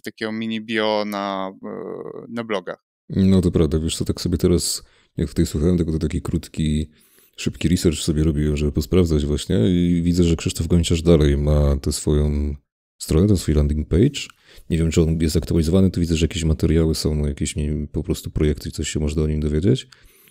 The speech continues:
Speaker 2: Też sprawdzałem sobie na szybko <laughs> niekrytego krytyka, takiego dinozaura chciałem wyciągnąć, bo też pamiętałem, że on miał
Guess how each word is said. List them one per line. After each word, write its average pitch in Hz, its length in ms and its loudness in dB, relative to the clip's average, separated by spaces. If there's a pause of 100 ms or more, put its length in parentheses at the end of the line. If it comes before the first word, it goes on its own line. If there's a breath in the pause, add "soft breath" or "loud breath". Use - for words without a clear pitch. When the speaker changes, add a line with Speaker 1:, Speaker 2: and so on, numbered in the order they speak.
(100)
Speaker 2:
Też - 120 -2
sprawdzałem 80 400 0
sobie 80 220 -2
na 82 80 0
szybko 80 540 -2
<laughs> 92 220 6
niekrytego 82 460 0
krytyka, 80 380 0
takiego 71 260 0
dinozaura 76 520 0
chciałem 78 260 0
wyciągnąć, 76 380 -2
bo 95 60 -8
też - 160 -4
pamiętałem, 76 460 0
że 73 140 0
on 82 120 2
miał 87 280 2